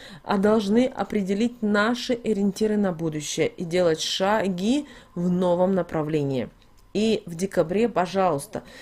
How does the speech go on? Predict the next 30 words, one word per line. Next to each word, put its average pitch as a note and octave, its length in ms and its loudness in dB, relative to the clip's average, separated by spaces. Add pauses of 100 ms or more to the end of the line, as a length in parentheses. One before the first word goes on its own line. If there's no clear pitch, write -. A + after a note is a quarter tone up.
(160)
нужно, A3+ 360 4
очень G#3+ 600 -2
важно G3 520 2
каждому G3 520 -2
понять, G3 420 0
кто G3 160 -8
слушает C4 420 -4
это C4 280 0
видео, G3 360 0
в - 120 -16
чём C4 420 0
ценность C4 640 0
вашей G3 440 -2
жизни. F3+ 340 0
Вот D#3+ 80 0
прямо B3+ 260 2
себе A#3+ 300 -2
запишите G#3+ 640 -4
сейчас. D#3+ 580 -4 (380)
И - 100 -4
в F#3+ 60 -6
чём C4+ 240 2
ценность C4+ 420 2
вашей G#3 640 0
работы, G#3 480 2
вашей E3+ 380 0
деятельности. D#3+ 960 -2 (440)
И G3+ 340 2
мы A3 220 4
всё-таки A3+ 560 -4